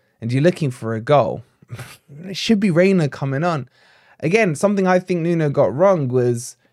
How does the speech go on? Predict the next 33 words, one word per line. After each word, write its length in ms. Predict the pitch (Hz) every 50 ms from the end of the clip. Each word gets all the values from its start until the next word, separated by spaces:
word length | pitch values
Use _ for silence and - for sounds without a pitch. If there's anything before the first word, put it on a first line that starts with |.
| _ _ -
it 160 | - 135 131
should 200 | 131 - 190 180 170
have 120 | 156 143
been, 420 | 143 165 156 151 143 143 139 131 -
uh, 200 | - 127 127 123
Danilo 540 | 120 123 - 151 170 190 214 208 175 143 113
off, 460 | 101 117 143 - - - - - - _ _ _ _ _ _ _ _ _ _ _ _ _ _ _
bring 240 | - 160 196 196 196
on 240 | 185 170 156 143 113
Reina, 560 | 69 98 127 156 165 165 143 120 113 107 113
put 240 | - - 185 - -
him 160 | 190 185 185
in 100 | 170 156
the 80 | 135
ten 260 | 127 - - 165 151 135
and 120 | 123 123
drop 220 | 127 143 127 -
Morgan 360 | - 135 139 135 127 127 135 123
Gibbs 240 | 123 123 117 -
White 300 | 127 131 127 123 113 - _ _
into, 440 | - 117 127 123 - - 135 131 123
like, 240 | 117 120 117 104 80
that 240 | 117 123 113 - -
advanced 560 | 127 123 120 135 139 135 131 120 107 - - -
eight, 220 | 175 180 165 104 95
make 240 | 123 147 147 -
us 100 | 143 127
a 60 | 143 131
bit 220 | 123 170 147 -
more 180 | 127 131 131 127
attacking 560 | 123 - - 127 123 - - - 113 113 127 _ _ _ _ _ _ _ _ _
and 140 | - - 135
aggressive. 600 | 131 120 156 160 180 180 - - 110 - - _